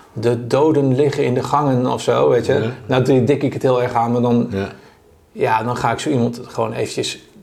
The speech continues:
Speaker 1: fileren. Ja, dat is natuurlijk niet prettig. Zeker niet als het je werk is. Om, eh,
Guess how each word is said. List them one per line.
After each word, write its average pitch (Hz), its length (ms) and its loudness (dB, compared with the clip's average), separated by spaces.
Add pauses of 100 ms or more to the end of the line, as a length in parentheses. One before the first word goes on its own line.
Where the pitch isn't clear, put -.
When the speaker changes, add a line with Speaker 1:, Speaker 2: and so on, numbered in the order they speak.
(400)
Speaker 1:
fileren. 127 800 2 (880)
Ja, 120 180 -2
dat 120 100 2
is - 60 -2
natuurlijk 123 260 0
niet 120 140 0
prettig. 131 500 -4 (100)
Zeker 127 280 0
niet 123 140 0
als 123 120 2
het 104 100 -4
je 110 100 0
werk 131 280 0
is. 104 160 -6
Om, 113 240 -6
eh, 120 60 -6